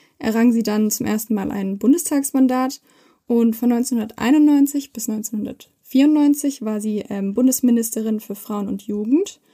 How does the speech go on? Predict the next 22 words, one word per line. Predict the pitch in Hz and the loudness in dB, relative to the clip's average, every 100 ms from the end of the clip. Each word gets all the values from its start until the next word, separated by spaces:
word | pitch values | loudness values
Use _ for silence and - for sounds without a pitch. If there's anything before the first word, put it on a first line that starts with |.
| _ _ _ | _ _ _
und | - 226 226 | -2 0 2
von | 220 | -2
vierundneunzig | - 277 269 254 254 - | 2 4 6 4 0 -4
bis | - - | -10 -6
achtundneunzig | 226 - 233 226 226 233 - - | -6 -2 0 0 0 -2 -6 -10
Bundesministerin | - 226 226 240 220 208 202 202 196 | -2 0 0 2 0 0 -6 -4 -6
für | - - | -6 0
Umwelt, | 240 247 240 226 226 | 4 4 2 -2 -4
Naturschutz | 196 - 220 214 - | -6 -6 -4 -6 -6
und | - 208 - _ - _ _ - | -4 -6 -6 _ -20 _ _ -2
Reaktorsicherheit. | 226 220 - 196 190 202 - 208 196 214 294 - - _ _ _ _ - | 0 0 -4 -4 -4 -6 -8 -8 -6 -4 -4 -4 -16 _ _ _ _ -4
Bei | 247 240 | -2 0
der | 226 226 226 | 0 -2 -2
vorgezogenen | 247 262 247 254 233 214 | -2 -2 0 0 0 2
Bundestagswahl | 269 269 - 233 - 226 | 4 2 0 -4 -4 -4
zweitausendfünf | 220 220 202 202 - 269 294 - | -4 -6 -4 -6 2 4 4 2
löste | 240 226 - | 0 0 -4
sie | 214 226 | -4 -2
dann | 214 202 202 202 | -2 -4 -2 -4
Gerhard | - 214 202 - | -6 -6 -6 -6
Schröder | - 226 214 - | -2 2 2 0
ab | 285 | -4